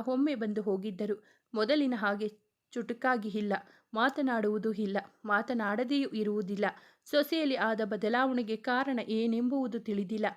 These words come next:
ಆದರೆ ಅದಕ್ಕೆ ಕಾರಣ ತಮ್ಮ ಮಗನ ಎಂಬುದು ತಿಳಿದಿತ್ತು. ವಿಷಯ ಸ್ವಲ್ಪ ಏನೇ ಇರಲಿ, ಗಂಡ ಹೆಂಡತಿಯೇ ಸರಿಪಡಿಸಿಕೊಳ್ಳಲಿ ಎಂದು ಸುಮ್ಮನಾಗಿದ್ದರು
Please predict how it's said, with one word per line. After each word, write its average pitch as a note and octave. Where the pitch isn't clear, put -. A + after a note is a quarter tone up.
ಆದರೆ A#3
ಅದಕ್ಕೆ A3+
ಕಾರಣ A3+
ತಮ್ಮ D4
ಮಗನ A#3
ಎಂಬುದು G#3+
ತಿಳಿದಿತ್ತು. -
ವಿಷಯ C#4
ಸ್ವಲ್ಪ G#3
ಏನೇ G#3
ಇರಲಿ, G3+
ಗಂಡ A3+
ಹೆಂಡತಿಯೇ A3
ಸರಿಪಡಿಸಿಕೊಳ್ಳಲಿ G#3+
ಎಂದು A3
ಸುಮ್ಮನಾಗಿದ್ದರು G#3